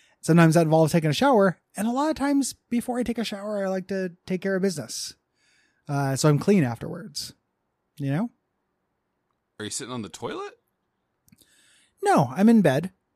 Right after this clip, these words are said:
Speaker 1: and then I get up and go to the shower.
Speaker 2: Do you, do you
Speaker 1: I
Speaker 2: mostly masturbate in bed?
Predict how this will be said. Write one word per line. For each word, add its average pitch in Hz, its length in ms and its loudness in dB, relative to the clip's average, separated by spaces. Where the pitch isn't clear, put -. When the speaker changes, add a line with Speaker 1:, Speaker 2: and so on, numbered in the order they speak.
Speaker 1:
and 175 140 6
then 180 80 6
I 180 80 6
get 170 140 4
up 190 120 4
and 190 80 2
go 196 80 6
to 190 60 2
the 202 80 4
shower. 277 380 -4
Speaker 2:
Do 139 100 -12
you, 330 100 -14
do 107 100 -10
you - 80 -2
Speaker 1:
I 254 60 -4
Speaker 2:
mostly 208 280 -6
masturbate 180 460 -6
in 147 100 -6
bed? 123 320 -8